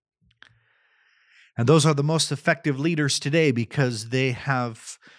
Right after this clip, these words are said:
uh, they have the principles, they have seen it, and they begin to put it into practice in their daily lives, and now they can lead it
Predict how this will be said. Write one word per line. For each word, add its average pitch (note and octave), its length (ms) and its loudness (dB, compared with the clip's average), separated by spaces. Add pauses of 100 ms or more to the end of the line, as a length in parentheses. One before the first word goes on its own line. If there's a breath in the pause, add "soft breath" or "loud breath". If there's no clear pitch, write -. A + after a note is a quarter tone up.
(220 soft breath)
uh, G#2+ 400 -4
they A#2+ 140 -4
have C#3+ 400 -2
the A#2+ 280 -2
principles, C#3+ 720 -2
they D3 100 0
have A#2 140 -2
seen D3 360 0
it, D3 360 -2 (680 loud breath)
and C3+ 140 2
they D3 60 6
begin C#3+ 260 0
to C3+ 80 -6
put D#3 200 0
it D#3 40 0
into C#3+ 200 0
practice D3+ 480 -2
in C#3+ 100 -4
their B2+ 120 2
daily C3+ 360 0
lives, C#3+ 540 2
and C3 160 -2
now E3 220 0
they D#3 140 0
can D3 280 -4
lead F3+ 240 4
it C#3 280 -2